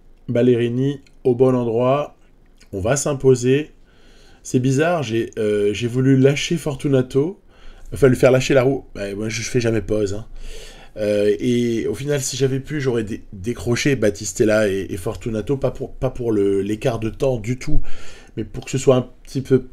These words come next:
plus esthétique de pas avoir, euh, trois coureurs dans les quatre, juste parce qu'en fait, on s'est mieux organisé que, que les autres. Bon, allez, c'est un détail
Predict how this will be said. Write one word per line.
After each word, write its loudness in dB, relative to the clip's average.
plus 0
esthétique -4
de -8
pas -2
avoir, -4
euh, -12
trois -2
coureurs 0
dans 0
les 0
quatre, -6
juste 0
parce -4
qu'en -8
fait, -6
on -8
s'est -8
mieux -4
organisé -2
que, -6
que -10
les -2
autres. -10
Bon, -2
allez, -2
c'est -6
un 0
détail 0